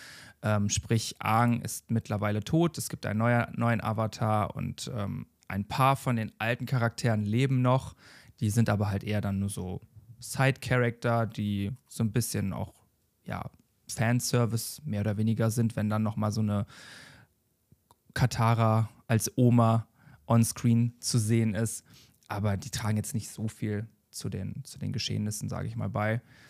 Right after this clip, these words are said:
Ähm, und ich hab, also die Serie ist ja jetzt auch schon, die ist schon zwölf Jahre alt, die kam zweitausendzwölf, kam die raus.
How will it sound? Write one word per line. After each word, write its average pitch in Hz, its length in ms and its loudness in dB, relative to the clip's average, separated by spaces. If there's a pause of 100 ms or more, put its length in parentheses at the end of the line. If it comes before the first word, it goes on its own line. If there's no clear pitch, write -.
(360)
Ähm, 107 440 0
und 127 120 4
ich 123 140 2
hab, 151 200 2
also 123 140 2
die 113 120 -2
Serie 139 260 2
ist 131 100 -4
ja 123 60 0
jetzt - 200 -2
auch 135 100 2
schon, 120 200 -2
die 113 80 -2
ist 120 120 -4
schon 120 220 -2
zwölf - 360 -2
Jahre 143 240 2
alt, 104 220 0
die - 60 -6
kam 127 320 -4 (140)
zweitausendzwölf, 127 1800 -4 (280)
kam 113 240 0
die 107 80 -2
raus. 110 500 -4